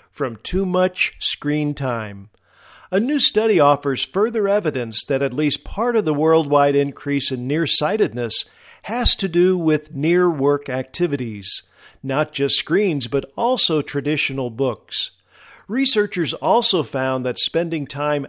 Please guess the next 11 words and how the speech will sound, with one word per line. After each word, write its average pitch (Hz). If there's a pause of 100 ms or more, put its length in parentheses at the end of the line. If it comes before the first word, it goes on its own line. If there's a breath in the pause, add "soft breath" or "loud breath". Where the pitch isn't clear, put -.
outdoors, 147 (180 soft breath)
especially 165
in 135
early 139
childhood, 117 (360 soft breath)
can 131
slow 165
the 185
progression 165
of 113
nearsightedness. 123